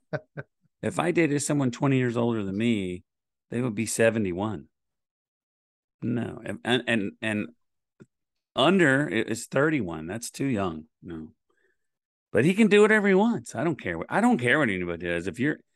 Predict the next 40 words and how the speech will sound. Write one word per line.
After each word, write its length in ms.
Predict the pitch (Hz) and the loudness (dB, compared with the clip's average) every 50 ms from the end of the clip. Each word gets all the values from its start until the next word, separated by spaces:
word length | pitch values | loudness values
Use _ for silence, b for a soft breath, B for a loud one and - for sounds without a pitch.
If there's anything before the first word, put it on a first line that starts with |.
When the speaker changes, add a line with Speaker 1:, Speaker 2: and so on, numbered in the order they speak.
| _ _ _ _ _ - | _ _ _ _ _ -10
Speaker 2:
if 140 | 92 90 | -6 0
you're 140 | 123 156 190 | 2 2 2
forty 420 | 147 - - 120 123 139 156 160 165 | 2 2 2 4 6 6 6 6 4
years 240 | 165 170 175 160 | 4 4 4 2
apart 300 | 156 165 156 180 165 170 | 0 -2 0 0 0 0
and 80 | 170 185 | 0 -2
you're 140 | 156 151 147 | -2 0 0
happy, 580 | 143 147 151 156 - 165 160 160 156 156 - - - | 0 0 0 -2 -2 -2 -4 -4 -4 -6 -10 -14 -14
more 340 | 104 98 87 92 104 120 120 | -12 -10 -4 0 0 0 0
power 320 | 120 135 123 117 113 113 | 0 0 0 2 0 0
to 120 | - 107 92 | -2 -4 -6
you. 160 | 82 76 - - | -6 -8 -10 -10
That's 220 | 87 104 - - | -10 -8 -4 -2
all 160 | 117 90 85 | 0 0 0
I 100 | 78 80 | 0 -2
care 240 | 80 - - 78 76 | -6 -10 -18 -18 -18
about. 280 | 90 107 92 - - - | -18 -18 -18 -18 -16 -16
Just 180 | - 107 - | -16 -16 -8
be 100 | - 151 | -6 -4
happy. 400 | 147 143 139 135 - - 107 - _ 107 | -4 -4 -6 -6 -10 -14 -20 -20 _ -6
Be 120 | 98 104 | -2 0
in 140 | 117 120 120 | 0 0 0
love. 220 | 110 92 87 85 - _ _ _ _ _ _ _ _ _ _ _ _ _ _ _ _ _ _ _ _ _ _ _ _ _ _ _ _ _ _ _ | 0 -2 -6 -8 -14 _ _ _ _ _ _ _ _ _ _ _ _ _ _ _ _ _ _ _ _ _ _ _ _ _ _ _ _ _ _ _
Number 220 | - 113 135 147 147 | 0 2 4 4 4
nineteen, 880 | 147 151 151 147 131 - 170 190 220 214 175 160 165 180 185 185 151 - _ _ _ _ _ | 4 4 4 2 0 0 2 2 4 4 4 2 2 2 0 -4 -6 -10 _ _ _ _ _
another 340 | - 92 92 98 117 151 185 | -10 -6 -4 -4 -2 0 2
one 140 | 170 135 107 | 2 4 2
of 80 | 101 - | 2 0
Tom's. 460 | - - 92 92 92 104 113 - - | -2 -2 -2 0 -2 -2 -4 -4 -4
What, 160 | 127 - - _ _ _ _ _ - | -6 -6 -6 _ _ _ _ _ -4
man, 160 | 185 214 220 | 0 2 2
what 140 | 220 226 - | 2 4 4
kind 160 | 269 233 165 | 4 2 2
of 80 | 139 | 2
conversations 840 | - 160 170 185 180 139 110 - - 147 160 170 151 156 131 110 95 | 2 2 2 4 4 2 0 0 0 0 0 0 0 -2 -2 -2 -2
are 60 | 101 | -2
you 140 | 110 123 131 | -2 -2 0
having 260 | 131 135 131 117 104 | 0 -2 -2 -2 -2
at 140 | 87 78 67 | -4 -6 -4
work? 360 | 73 87 123 143 127 92 - | -2 0 2 2 0 -2 -6